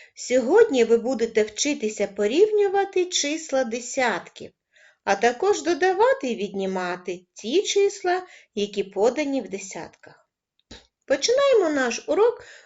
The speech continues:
з усного рахунку. Із запропонованих цеглинок Лего оберіть відповідь. До двох додати три. Від десяти відняти сім.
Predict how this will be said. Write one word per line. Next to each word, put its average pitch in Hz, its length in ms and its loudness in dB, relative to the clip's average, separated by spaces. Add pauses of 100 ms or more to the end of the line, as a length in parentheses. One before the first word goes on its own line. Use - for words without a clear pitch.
з 247 160 -6
усного 302 560 2
рахунку. 151 680 -6 (340)
Із 415 220 6
запропонованих 233 1000 -2
цеглинок 277 520 -2
Лего 440 580 2
оберіть 220 760 -2 (120)
відповідь. 202 840 -10 (380)
До 233 220 6
двох 277 440 2
додати 233 600 0
три. 185 520 -8 (3500)
Від 202 300 -4
десяти 240 680 4
відняти 220 680 -2
сім. 180 680 -8